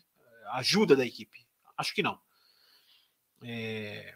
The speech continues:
o Sebastian Vettel diz aqui, inacreditável, Tsunoda na AlphaTauri, Ricardo na McLaren, sem render o esperado. É, parabéns pelo trabalho, obrigado, Sebastian Vettel, parabéns pela sua carreira também, quatro títulos mundiais. É, eu tô rachando muito com esse nome.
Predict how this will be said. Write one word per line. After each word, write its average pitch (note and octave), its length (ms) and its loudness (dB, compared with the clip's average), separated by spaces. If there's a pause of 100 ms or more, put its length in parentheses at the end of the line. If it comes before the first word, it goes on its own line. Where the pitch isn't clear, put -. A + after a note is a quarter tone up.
(140)
o C3 120 -4
Sebastian D3+ 400 4
Vettel C#3+ 260 0
diz C3 100 0
aqui, C3+ 200 -2
inacreditável, D3+ 600 0
Tsunoda D3+ 440 -2
na C3+ 80 2
AlphaTauri, D#3 480 8
Ricardo B2+ 260 0
na C3 80 -4
McLaren, C3+ 360 0
sem D3 160 2
render B2 280 -2
o - 40 -4
esperado. E3 640 2 (720)
É, A#2 360 -4 (100)
parabéns C#3 360 6
pelo D3 160 4
trabalho, D3 380 10
obrigado, D3 340 6
Sebastian B2+ 380 0
Vettel, D3 320 2
parabéns D3 360 4
pela B2 140 -2
sua B2+ 160 -2
carreira A#2 340 0
também, B2+ 240 -8
quatro D#3+ 240 -2
títulos C3+ 320 -6
mundiais. A2+ 420 -6 (320)
É, C3 760 4 (1500)
eu A#2+ 80 -6
tô - 120 0
rachando C#3 320 2
muito D#3+ 200 2
com F3 120 6
esse E3 200 4
nome. C3 400 4